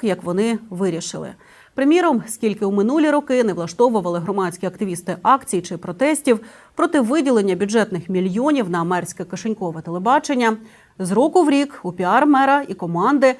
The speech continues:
все одно вбухують більше двох десятків мільйонів гривень. Тож, що лунало у мерії цього разу, дивіться далі.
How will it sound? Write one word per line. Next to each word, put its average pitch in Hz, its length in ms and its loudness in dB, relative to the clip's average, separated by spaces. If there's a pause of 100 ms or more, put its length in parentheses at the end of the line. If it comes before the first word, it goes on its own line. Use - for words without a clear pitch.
(220)
все - 160 -2
одно 320 280 4
вбухують 220 600 -2
більше 254 340 -2
двох 202 360 -4
десятків 185 520 -4
мільйонів 160 400 -2
гривень. 165 400 -4 (480)
Тож, 339 300 -2
що - 260 -4
лунало 233 540 2
у 156 100 -4
мерії 277 360 0
цього 170 260 -6
разу, 269 420 0 (220)
дивіться 220 420 -2
далі. 151 280 -6